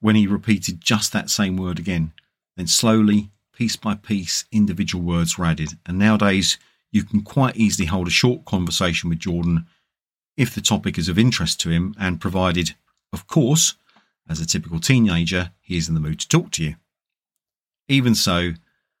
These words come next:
to some, Jordan's speech remains unintelligible, unrecognisable, slightly guttural, often overly loud, robotic language that takes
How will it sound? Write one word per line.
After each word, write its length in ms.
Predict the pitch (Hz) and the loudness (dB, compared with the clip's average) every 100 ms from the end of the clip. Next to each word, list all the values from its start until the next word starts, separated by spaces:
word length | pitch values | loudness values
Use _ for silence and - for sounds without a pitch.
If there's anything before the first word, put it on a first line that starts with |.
| _ - | _ -4
to 80 | |
some, 460 | 104 - 95 92 104 | 0 2 2 0 -6
Jordan's 380 | - 117 117 107 | 0 2 4 4
speech 380 | - 98 98 - | 2 0 -2 -4
remains 580 | 90 90 90 87 87 - _ | -2 -2 -2 -2 -4 -6 _
unintelligible, 880 | 98 92 95 - 131 87 80 78 73 _ _ _ _ _ | -6 -4 -4 0 0 0 -4 -10 -10 _ _ _ _ _
unrecognisable, 1200 | 98 101 92 87 98 101 - 110 107 98 82 76 73 _ _ _ _ | 0 2 2 0 -2 -4 -2 2 4 2 -2 -10 -14 _ _ _ _
slightly 640 | - - 110 95 87 90 _ - | -2 0 2 -2 -6 -16 _ -6
guttural, 540 | 107 - 90 80 78 _ _ _ _ _ _ _ - | -4 -2 -4 -4 -6 _ _ _ _ _ _ _ -4
often 340 | 113 - 92 | -4 -2 -2
overly 340 | 95 87 87 | 0 -2 -2
loud, 460 | 87 107 117 117 113 - _ | 2 2 4 2 0 -6 _
robotic 560 | 98 85 - - - - | -12 -4 -2 -2 -2 -2
language 500 | 87 87 82 82 - | -2 -2 -2 -2 -2
that 120 | - | -4
takes 520 | - 101 104 - - | -4 -2 -2 -2 -4